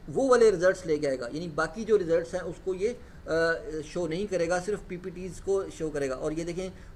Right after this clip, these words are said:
हर result के ऊपर यहाँ पे लिखा भी होगा कि ये full text पीपीटी यहाँ पे आप शो करेंगे। देखें ये तीन जैसे शो हो रहे हैं तो ये तीनों जो हैं वो पीपीटीज़ हैं। ये जितने भी उसने तीन results दिखाए हैं और तीनों, अ, इससे relevant जो है वो पीपीटीज़ आपके सामने आ गई।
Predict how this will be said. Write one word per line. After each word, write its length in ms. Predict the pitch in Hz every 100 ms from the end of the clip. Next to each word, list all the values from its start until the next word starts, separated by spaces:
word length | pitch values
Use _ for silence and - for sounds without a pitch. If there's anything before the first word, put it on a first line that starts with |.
| -
हर 400 | 180 190 185 165
result 380 | 143 160 175
के 80 | 180
ऊपर 200 | 175 190
यहाँ 240 | 170 160 165
पे 100 | 170
लिखा 280 | 160 156
भी 100 | 185
होगा 260 | 175 160 165
कि 120 | 165
ये 80 | 165
full 220 | - 196
text 340 | 196 170 - -
पीपीटी 420 | 160 151 180 180
यहाँ 280 | 160 147 143
पे 200 | 185 202 - - -
आप 320 | 143 151 - 127
शो 100 | -
करेंगे। 300 | 151 139 139
देखें 200 | 160 160
ये 80 | 170
तीन 260 | 165 170 175
जैसे 240 | 165 175
शो 120 | 151
हो 100 | 170
रहे 120 | 170 170
हैं 160 | 175 - - -
तो 60 | 151
ये 180 | 170
तीनों 460 | 170 - 170 170 185
जो 120 | 175
हैं 220 | 170 160
वो 300 | 165 180 208 202 - -
पीपीटीज़ 640 | 175 - - 180 175 143
हैं। 200 | 135 - - - - 135
ये 80 |
जितने 300 | 156 160 202
भी 100 | 196
उसने 240 | 190 180 185
तीन 340 | - 214 226
results 300 | 196 175 175
दिखाए 340 | 175 156 165 156
हैं 200 | 165 170
और 140 | 170
तीनों, 360 | 165 175 190 202
अ, 500 | - 151 151 151 151
इससे 440 | 170 - - -
relevant 400 | 170 156 160 165
जो 80 | 160
है 80 | 156
वो 120 | 160
पीपीटीज़ 560 | 156 143 156 151 156 147
आपके 260 | 143 139
सामने 320 | 151 147 147 135
आ 40 |
गई। 140 | 113